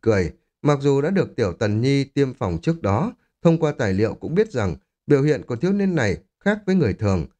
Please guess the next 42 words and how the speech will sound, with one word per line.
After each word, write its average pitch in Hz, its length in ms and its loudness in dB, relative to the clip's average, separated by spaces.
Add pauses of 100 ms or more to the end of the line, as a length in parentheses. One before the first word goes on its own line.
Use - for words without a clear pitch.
(320)
Nhưng 135 200 4
khi 120 200 -2
thực 110 200 -6
sự 113 200 -2
tiếp 185 220 -2
xúc, 233 180 0 (300)
vẫn 185 180 2
có 220 100 2
một 131 180 0
loại 107 240 -2
cảm 87 200 -2
giác 160 220 -2
khiến 131 160 0
bà 98 140 -2
ta 98 260 0
dở 92 220 0
khóc 208 240 -4
dở 85 260 0
cười. 87 260 0 (520)
Thiếu 185 120 6
niên 202 200 0
này 113 200 0
rất 214 240 -4
đặc 120 200 -4
biệt, 107 260 -2 (280)
quả 120 140 2
thực 135 220 -2
để 107 180 0
lộ 101 280 0
ra 127 140 -2
một 151 220 -4
chút 202 200 0
khí 127 140 -2
tức 202 260 -4
não 131 280 -2
tàn 82 240 0
như 98 100 0
vậy. 110 200 0 (1500)
Giữa 131 280 4
các - 160 -4
tôn 110 200 0
giáo 98 180 0